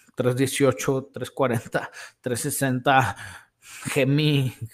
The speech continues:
Gemi nuevo, lo que sea, güey, con que sea CUDA, jalo, güey. Buenas, carnal. Oye, mi abuelo dejó un Grand Prix siete siete. ¿Qué plataforma podría buscar para usar de donador? ¿Cuánto crees que tenga que invertirle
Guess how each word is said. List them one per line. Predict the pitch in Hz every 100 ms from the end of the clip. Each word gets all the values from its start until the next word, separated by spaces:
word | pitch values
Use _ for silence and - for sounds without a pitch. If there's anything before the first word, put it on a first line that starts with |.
| -
Gemi | 135 139
nuevo, | 131 131 139 135
lo | 127 113
que | 104
sea, | - 113 110 120
güey, | 120 117
con | 113 107
que | 101
sea | 113
CUDA, | 107 - 110
jalo, | 107 - 104 101
güey. | 92 98 - _ _ _ _ _ _
Buenas, | 113 143 156
carnal. | 156 147 156
Oye, | 135 147 143 - - - -
mi |
abuelo | 127 147
dejó | 151 156
un | 156
Grand | 151 139
Prix | - 147 -
siete | 147 147
siete. | 135 151 143 131
¿Qué | -
plataforma | 131 151 123 - 139 139
podría | 135 127 131
buscar | 135 117 131 117
para | - 139 139 139 - _ _ _ _ _ _
usar | 131 139 135
de |
donador? | 143 131 117 131 175 165 - - - - _ _
¿Cuánto | 139 135 143
crees | 139 147 143
que | - 147 143
tenga | 143 135 135
que | 147
invertirle | 143 127 - 139 135 139 139